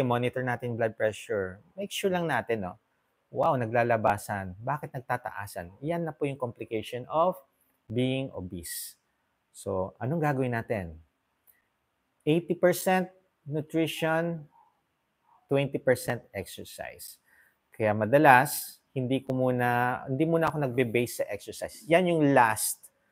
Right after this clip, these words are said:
na gagawin natin. So, when you are obese, we need to cut what?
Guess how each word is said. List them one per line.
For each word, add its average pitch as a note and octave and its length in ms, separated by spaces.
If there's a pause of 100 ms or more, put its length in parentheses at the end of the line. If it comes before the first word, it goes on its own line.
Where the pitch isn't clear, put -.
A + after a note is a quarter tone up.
(320)
na G#2 160
gagawin F#2+ 480
natin. E2 480
So, F2 320 (240)
when G2+ 160
you D3 160
are D3+ 80
obese, D#3 720 (560)
we G#2 160
need D#3+ 560 (800)
to - 80
cut F3 400 (160)
what? F3+ 320